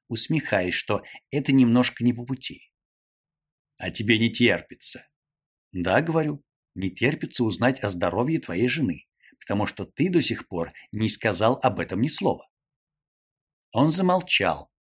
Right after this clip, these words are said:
и поглядел на меня как-то искоса. Лицо его было смято, и одна бровь приподнята выше другой. «Ты хотел говорить о ней», —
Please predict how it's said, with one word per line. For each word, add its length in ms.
и 100
поглядел 560
на 80
меня 240
как-то 300
искоса. 600
Лицо 300
его 160
было 220
смято, 580
и 160
одна 320
бровь 480
приподнята 800
выше 240
другой. 460
«Ты 140
хотел 400
говорить 380
о 40
ней», — 300